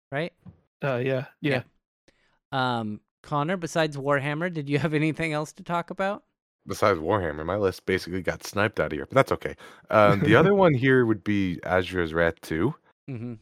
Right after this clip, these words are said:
Speaker 3: And I'm pretty sure I wouldn't be talking about this if I didn't have a headset to play it on. This looks kinda cool. Like, when Assassin's Creed Origins was doing its, like, Egyptian sci-fi, I guess sci-fi is not the right word,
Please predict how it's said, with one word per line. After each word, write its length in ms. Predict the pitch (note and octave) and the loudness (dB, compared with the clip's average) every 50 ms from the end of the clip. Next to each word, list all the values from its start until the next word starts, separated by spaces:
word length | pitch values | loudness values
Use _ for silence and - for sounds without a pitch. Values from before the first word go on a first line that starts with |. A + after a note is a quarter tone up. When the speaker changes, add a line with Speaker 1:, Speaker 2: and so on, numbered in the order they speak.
| _ _ - - | _ _ -6 0
Speaker 3:
And 280 | A2 A2+ G#2+ G#2 G2 - | 2 2 2 2 0 0
I'm 160 | - G#2+ G#2+ | -2 -2 -2
pretty 280 | - - C3 D3+ F3 G3+ | 0 2 2 2 2 2
sure 280 | F3+ - - D#3 D#3+ | -2 0 2 4 6
I 40 | C3 G#2+ | 6 6
wouldn't 260 | G2 G2+ G#2+ G2+ - | 4 2 0 -2 -2
be 100 | - F#2+ | -4 -4
talking 380 | - F#2 F2+ F2 - F#2 F2 | 0 2 0 0 0 -4 -6
about 260 | E2 D2+ D#2 D#2 D2+ - | -4 -2 -2 -2 -2 -4
this 200 | - D2+ - - | -8 -8 -8 -6
if 100 | D2+ D#2 | -2 -2
I 80 | D#2 | -2
didn't 240 | D2+ D#2+ D#2+ D#2+ - | -2 -2 -4 -4 -4
have 160 | D#2+ D#2 D2 | -6 -6 -6
a 60 | D2 | -6
headset 360 | C#2+ D2 D2 - - - D#2+ - | -8 -8 -8 -8 -6 -6 -6 -6
to 80 | - | -8
play 240 | - - D#2 D#2 D#2 | -10 -6 -4 -2 -2
it 80 | E2+ G2+ | -2 -2
on. 220 | A#2 C3 D3+ D#3+ - _ _ _ _ _ _ _ _ _ _ _ _ - | -2 -2 -4 -4 -8 _ _ _ _ _ _ _ _ _ _ _ _ -2
This 280 | F2 A#2 D#3+ - - | -2 -2 -2 0 2
looks 240 | A#3+ C4+ B3+ - - | 2 2 2 0 -12
kinda 440 | - - - D#3 D#3+ E3+ D#3+ C#3 F#2+ - _ | -16 -4 -2 0 0 2 0 0 -2 -2 _
cool. 840 | - - - - - D2+ D2 D#2+ F2+ F#2 E2+ D2+ C#2+ C2+ C2 C2 - _ _ _ | -14 -16 -10 -8 -6 -6 -4 -4 -2 -2 -2 -2 -2 -4 -4 -8 -10 _ _ _
Like, 340 | - F2+ E2+ D#2 - - - _ _ _ _ _ _ _ _ _ _ _ - | 0 0 0 0 0 -6 -16 _ _ _ _ _ _ _ _ _ _ _ -10
when 420 | - A2+ A#2 A#2 A2+ A2 G#2+ G2+ - | -2 0 0 2 2 0 -2 -2 -4
Assassin's 500 | G2 - - B2 B2 A#2+ - C3+ B2 - | -6 -2 2 2 2 2 0 -6 -8 -8
Creed 360 | - - A2 G#2+ G#2 G#2 G2 - | -4 -2 -2 0 0 -2 -2 -2
Origins 540 | - F#2 F#2 F#2 F2+ E2+ E2+ E2 D#2 D2 - | 0 0 0 0 0 -2 -4 -6 -6 -6 -8
was 120 | E2+ D#2+ | -10 -10
doing 360 | D2+ - E2+ E2+ E2+ E2+ E2 D#2+ | -8 -6 -4 -2 -2 -2 -2 -4
its, 340 | D#2 D2+ - - - - | -6 -6 -6 -10 -14 -10
like, 380 | - E2+ D2+ C#2+ C#2 - - - _ _ _ _ _ _ _ _ _ _ _ _ - | -8 -6 -6 -6 -6 -8 -14 -20 _ _ _ _ _ _ _ _ _ _ _ _ -4
Egyptian 600 | F2+ D#2+ D2+ D#2 E2 - - - - E2+ E2 D#2+ | -4 -4 -4 -8 -8 -8 -8 -10 -8 -8 -8 -8
sci-fi, 640 | D#2 - - D#2+ D#2 D#2+ D#2 - D#2+ D#2+ D#2+ D#2+ D#2 | -10 -4 -4 -2 -2 -2 -2 -4 -4 -2 -2 -2 -4
I 40 | - - - E2+ - - | -6 -8 -12 -14 -14 -16
guess 20 | D2+ - - | -18 -10 -8
sci-fi 260 | - - - - - - | -8 -8 -8 -10 -12 -12
is 120 | - - | -12 -12
not 120 | - C#2+ - | -14 -12 -10
the 60 | C#2+ | -10
right 100 | C#2 - | -8 -8
word, 160 | C#2 C#2+ C#2+ | -8 -8 -8